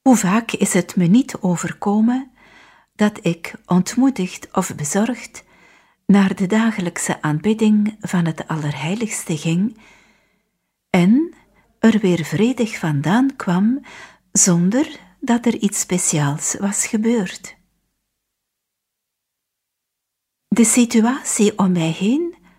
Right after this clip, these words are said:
was nog altijd dezelfde. De problemen moesten nog steeds opgelost worden. Maar het hart was veranderd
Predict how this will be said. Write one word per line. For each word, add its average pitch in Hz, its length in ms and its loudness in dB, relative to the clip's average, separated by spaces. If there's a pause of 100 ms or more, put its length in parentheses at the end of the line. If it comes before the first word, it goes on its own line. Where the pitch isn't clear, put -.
(100)
was 208 300 0
nog 165 240 -4
altijd 202 640 -6
dezelfde. 156 720 -6 (1800)
De 208 200 0
problemen 196 880 0
moesten 180 420 0
nog 143 180 -6
steeds - 500 -6
opgelost 170 680 -6
worden. 151 500 -12 (2000)
Maar 214 420 4 (300)
het 214 240 -4
hart - 400 -6
was - 380 -6
veranderd 147 840 -6